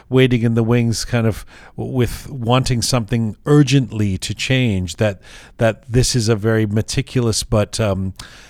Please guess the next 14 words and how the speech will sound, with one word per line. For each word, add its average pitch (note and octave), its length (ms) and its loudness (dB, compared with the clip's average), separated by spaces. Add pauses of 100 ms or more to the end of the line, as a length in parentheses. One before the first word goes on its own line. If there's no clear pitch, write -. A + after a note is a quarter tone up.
(360)
a D#3+ 100 -8
slow C#3 400 2
process. - 760 -2 (100)
Uh, A2 300 0 (520)
do C3 180 0
you, C#3+ 240 4
do B2 160 0
you D3 180 6
think D#3 360 -2
that C3+ 160 -2
the C3 80 0
fact-finding C3+ 680 0
mission B2+ 340 0
is A2+ 520 -2